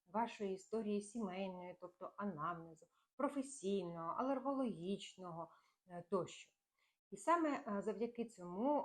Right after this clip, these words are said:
е, він, е, надалі скерує своє обстеження, більш прицільне на серцево-судинну систему, або дихальну систему, або шлунково-кишковий тракт.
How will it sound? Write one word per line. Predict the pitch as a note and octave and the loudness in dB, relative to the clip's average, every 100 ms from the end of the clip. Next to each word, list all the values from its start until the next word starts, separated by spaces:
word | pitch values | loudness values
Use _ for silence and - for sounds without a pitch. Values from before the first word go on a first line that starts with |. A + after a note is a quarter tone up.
| G3+ | 0
е, | F3+ F3 | -4 0
він, | A#3 A3+ | 0 0
е, | - F#3+ F3 | -4 -10 -10
надалі | F3+ F#3 A#3+ B3 | -6 -2 0 -2
скерує | - F#3+ F#3 A#3 A#3 | -6 -10 -6 -2 -2
своє | A#3 F3 D#3+ G3+ A3+ - _ | -4 -10 0 2 0 -4 _
обстеження, | - A3 - G3+ F3 C#3 C#3 C3+ - _ _ | -10 -10 0 2 2 -4 -12 -14 -18 _ _
більш | D4+ D#4 | 2 2
прицільне | - A3+ - G#3+ E3+ D#3 D#3 | 0 -4 -2 0 0 0 -2
на | C#4 | -4
серцево-судинну | D4+ D#4 - E4 B3 - D3+ F3 E3 E3 | -4 -4 -2 -2 -2 -8 -8 -6 -6 -10
систему, | - - - D3+ D3 - | -16 -20 -20 -18 -14 -4
або | B3+ D#4 | 2 2
дихальну | F#3 G3 G3+ E3 E3 E3 | 4 0 0 -8 -10 -12
систему, | - F3 - D#3+ E3 D3+ - _ _ | -16 -16 -12 -10 -8 -10 -16 _ _
або | G#3+ D#4 | 8 8
шлунково-кишковий | E4 - A3 A3+ C4+ C4 G#3 - A#3+ A#3+ A3+ | 8 4 4 4 2 0 -4 -2 0 0 0
тракт. | F#3+ C#3+ | -4 -8